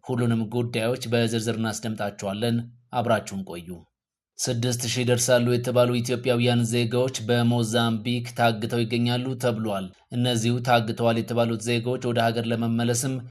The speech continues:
የገንዘብ እጥረት ገጥሟቸዋል ሲል የሴቶችና ማህበራዊ ጉዳይ ሚኒስቴር ይፋ አድርጓል። የሚኒስቴሩ የሰዎች ዝውውር ማስተባበሪያ የተመላሽ ዜጋዎች ክትትል እንዳስታወቀው በሞዛምቢክ ከሚገኙ ስድስት ሺህ በላይ ኢትዮጵያውያን በተጨማሪ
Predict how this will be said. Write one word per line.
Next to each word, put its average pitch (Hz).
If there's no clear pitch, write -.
የገንዘብ 123
እጥረት 120
ገጥሟቸዋል 117
ሲል 120
የሴቶችና 120
ማህበራዊ 117
ጉዳይ 110
ሚኒስቴር 104
ይፋ 107
አድርጓል። 117
የሚኒስቴሩ 117
የሰዎች 123
ዝውውር 117
ማስተባበሪያ 117
የተመላሽ 117
ዜጋዎች 113
ክትትል 113
እንዳስታወቀው 117
በሞዛምቢክ 123
ከሚገኙ 117
ስድስት 117
ሺህ -
በላይ 117
ኢትዮጵያውያን 117
በተጨማሪ 107